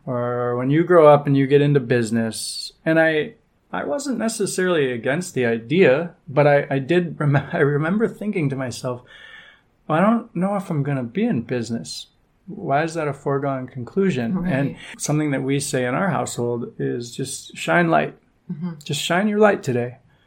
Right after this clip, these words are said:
Speaker 1: Be you. Like, do, like, there are responsibilities in this world on how we behave and how we treat people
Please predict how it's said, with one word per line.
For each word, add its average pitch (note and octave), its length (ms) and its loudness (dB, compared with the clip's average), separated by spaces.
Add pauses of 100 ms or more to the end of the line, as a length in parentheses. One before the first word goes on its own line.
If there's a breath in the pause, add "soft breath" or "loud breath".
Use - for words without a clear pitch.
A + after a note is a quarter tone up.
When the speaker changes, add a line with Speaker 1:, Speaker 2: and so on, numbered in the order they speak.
(260)
Speaker 1:
Be E3 100 6
you. E3 420 6
Like, D3 220 -4
do, F#3+ 420 6 (560 loud breath)
like, C#3 240 -2 (800)
there D#3+ 240 6
are D3 80 8
responsibilities C#3+ 1000 2
in A#2+ 80 0
this B2+ 240 -8
world B2 240 0
on A#2+ 100 -2
how B2 180 0
we B2 120 2
behave A#2+ 500 -4 (380)
and B2 520 0 (120)
how C3+ 180 0
we C3 140 4
treat C3 280 0
people C3+ 480 -4